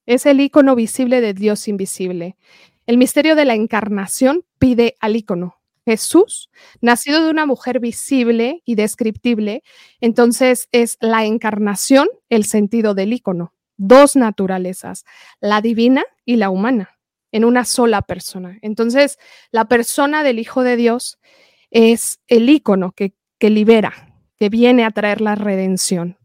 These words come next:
Entonces, Cristo libera a los hombres de la idolatría, no de un modo negativo, suprimiendo cualquier imagen, sino de una manera positiva, revelando la verdadera figura humana de Dios.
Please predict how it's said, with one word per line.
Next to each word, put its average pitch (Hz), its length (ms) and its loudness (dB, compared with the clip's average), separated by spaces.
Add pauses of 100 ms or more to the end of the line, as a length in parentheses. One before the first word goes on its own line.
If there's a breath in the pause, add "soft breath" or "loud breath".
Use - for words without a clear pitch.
(300)
Entonces, 254 380 2
Cristo 294 340 2
libera 262 280 4
a 262 40 2
los 240 260 0
hombres 254 360 4
de 220 80 0
la 214 100 0
idolatría, 202 640 2
no 208 140 -2
de 269 80 0
un 254 80 2
modo 254 280 2
negativo, 214 680 -2
suprimiendo 208 600 -2
cualquier 208 380 -2
imagen, 202 520 -4 (400 loud breath)
sino 254 260 4
de 311 80 6
una 339 160 6
manera 254 300 2
positiva, 214 720 -2 (500)
revelando 247 840 4
la 202 120 2
verdadera 202 460 0
figura 214 400 2
humana 208 320 0
de 180 140 -4
Dios. 233 420 -2